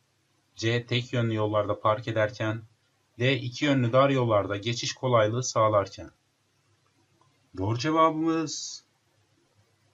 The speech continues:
A seçeneği olacaktır. Bağlantı yolunda seyrederken geri gitmemiz yasaktır arkadaşlar.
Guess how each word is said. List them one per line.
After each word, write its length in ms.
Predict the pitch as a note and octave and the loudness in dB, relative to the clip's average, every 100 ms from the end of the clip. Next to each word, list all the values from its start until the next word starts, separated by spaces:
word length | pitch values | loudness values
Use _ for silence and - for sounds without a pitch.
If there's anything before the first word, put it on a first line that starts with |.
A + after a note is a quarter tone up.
| _ _ - | _ _ 4
A 180 | C3+ | 4
seçeneği 480 | - C#3+ - C3+ B2+ | 4 -2 0 0 2
olacaktır. 720 | A#2+ A#2 A#2 - G#2+ G#2 - _ | 0 0 -2 -4 -8 -10 -12 _
Bağlantı 600 | G2+ B2 C3+ C#3+ D3 C#3+ | 4 8 8 8 4 0
yolunda 260 | C#3+ C3 C3 | 0 2 0
seyrederken 840 | - C#3+ C3+ C3 B2 C3 B2 C3 A#2+ | 2 2 4 4 2 2 0 0 -6
geri 260 | G#2+ C3+ C3 | 0 0 0
gitmemiz 400 | A#2 A#2 A#2+ A#2 | -4 -4 -4 -2
yasaktır 500 | A#2 - G#2 - F#2 | -2 -2 -6 -6 -10
arkadaşlar. 720 | F2 F#2 E2+ - D#2+ - | -10 -14 -14 -14 -16 -18